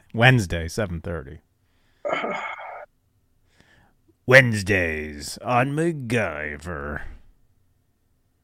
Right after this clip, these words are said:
Speaker 2: Requires a W P A two password.
Speaker 1: What's a W P A two password, Ed Dana?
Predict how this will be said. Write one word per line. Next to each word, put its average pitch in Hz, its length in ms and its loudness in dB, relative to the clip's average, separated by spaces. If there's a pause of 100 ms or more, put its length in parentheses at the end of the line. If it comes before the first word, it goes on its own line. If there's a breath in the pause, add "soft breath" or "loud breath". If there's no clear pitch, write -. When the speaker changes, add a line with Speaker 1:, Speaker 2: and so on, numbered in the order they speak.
(360)
Speaker 2:
Requires 127 720 -4
a - 120 -20
W 120 500 2 (140)
P 123 180 -2
A 120 240 -6 (100)
two 123 460 0
password. - 520 -4 (220)
Speaker 1:
What's 233 220 8
a 269 60 10
W 175 320 8
P 165 220 6
A 127 100 8
two 120 180 2
password, 95 460 0
Ed 80 160 -8
Dana? 80 340 -10